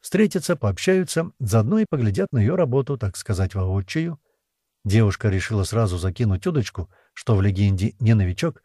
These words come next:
и стала печатать в ответ. «Отличная идея,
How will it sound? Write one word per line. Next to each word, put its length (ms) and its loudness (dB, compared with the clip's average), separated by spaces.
и 80 0
стала 340 0
печатать 440 -4
в 60 0
ответ. 340 -4
«Отличная 640 0
идея, 380 -2